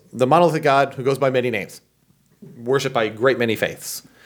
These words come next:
is now he's lumping everyone in. And you know what it is, is that because, and he is Democrat, so he tends to be on the left, which means that they tend to be very much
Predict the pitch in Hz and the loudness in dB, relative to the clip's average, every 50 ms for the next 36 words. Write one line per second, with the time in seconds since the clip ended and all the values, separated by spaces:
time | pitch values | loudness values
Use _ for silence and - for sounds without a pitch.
0 | - - - - - - _ _ - 151 147 139 151 151 143 147 160 190 196 - | -20 -20 -20 -20 -20 -20 _ _ 2 4 4 6 6 6 8 8 8 6 4 0
1 | - - 156 147 135 135 139 139 135 135 135 127 117 120 120 123 120 117 104 92 | -6 -2 0 0 2 4 2 2 2 2 -2 -2 0 2 2 2 2 2 2 0
2 | 87 85 110 131 135 151 160 185 220 233 196 147 - 117 110 80 71 - - - | -2 -2 -2 2 2 4 6 6 6 8 8 8 8 6 4 2 2 -4 -8 -4
3 | - 117 113 107 - 110 117 113 113 98 98 107 - 135 117 113 110 127 127 131 | 0 2 2 2 4 4 4 4 2 0 -4 -4 -2 0 0 0 0 -2 -2 -2
4 | 147 160 165 131 120 123 117 120 123 - - 143 143 - - - 110 104 113 107 | 0 0 0 0 2 0 0 0 0 0 2 2 2 2 0 -4 -4 0 0 -2
5 | 107 110 107 110 101 98 95 113 131 143 143 - 101 - 113 110 110 98 - 104 | 0 0 0 0 0 2 2 0 0 0 -2 -6 -10 -8 -6 -6 -6 -4 -4 -4
6 | - 107 104 - - 113 107 104 98 92 104 101 92 107 104 104 101 104 98 - | -2 -2 -4 -4 -4 -6 -6 -6 -6 -6 -6 -4 -2 0 0 0 -2 -4 -6 -4